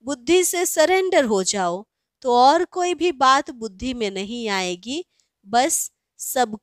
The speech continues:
कुछ बाप का है, सब कुछ बाप में है तो और कुछ रहा ही नहीं। जब रहा ही नहीं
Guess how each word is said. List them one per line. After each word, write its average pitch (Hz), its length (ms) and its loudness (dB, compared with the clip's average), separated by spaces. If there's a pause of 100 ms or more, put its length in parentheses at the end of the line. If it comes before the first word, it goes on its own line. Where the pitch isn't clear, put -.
कुछ - 340 0
बाप 202 480 2 (100)
का 185 120 -10
है, 180 320 -14 (420)
सब 247 420 -2
कुछ - 260 0 (140)
बाप 233 420 4
में 202 340 -6
है 196 360 -10 (440)
तो - 200 -10
और 254 360 2
कुछ - 400 -6
रहा 190 420 -2
ही 247 240 -6
नहीं। 170 360 -10 (600)
जब 196 220 -4
रहा 190 420 0
ही 277 240 -2
नहीं 185 480 -6